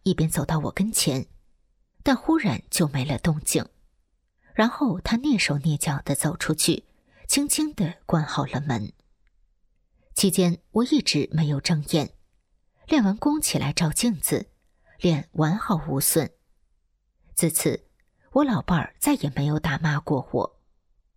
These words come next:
我就继续开创家庭环境，想着让老伴儿为大法做点什么。我就告诉他，“我去外面的菜园子锄地，到点了要发正念，你喊我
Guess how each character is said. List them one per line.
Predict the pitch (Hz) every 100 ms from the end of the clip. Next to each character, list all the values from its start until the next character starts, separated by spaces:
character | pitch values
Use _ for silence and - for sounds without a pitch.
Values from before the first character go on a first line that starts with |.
| _ _ -
我 | 175
就 | 165 151 147
继 | - 294
续 | - 143
开 | - 156
创 | - 165 -
家 | - 233
庭 | - 165
环 | 135 139 135
境， | - 165 - _ _ _ _ _ -
想 | 220 190
着 | 226 262
让 | 277 226
老 | 156 -
伴 | -
儿 | 185 -
为 | - 165
大 | 160
法 | 139 - 117
做 | - 262
点 | 147 139
什 | - 135
么。 | 139 - _ _ _ _ _ _ _ _
我 | - 151
就 | 135
告 | - 165
诉 | - -
他 | - 165 151 - _ _ _ _ _ -
，“我 | 160
去 | - 180 143
外 | 254 240
面 | 165
的 | 147 127
菜 | - 220
园 | 143
子 | - 165
锄 | - 127
地， | - 262 - - _ _ _ -
到 | 311
点 | 262 151
了 | - 135
要 | 120 160
发 | - 165
正 | 214 190
念， | 233 240 - _
你 | - 202
喊 | - 151
我 | 165